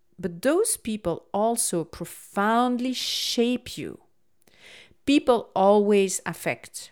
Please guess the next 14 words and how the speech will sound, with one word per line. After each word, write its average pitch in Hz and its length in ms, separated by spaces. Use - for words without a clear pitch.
our 165 160
identity 156 720
and 151 160
who 165 200
we 160 200
are. 214 420
Our 233 200
interactions 180 960
with 151 160
those 143 260
people 139 500
really 170 560
shape 147 440
us. - 360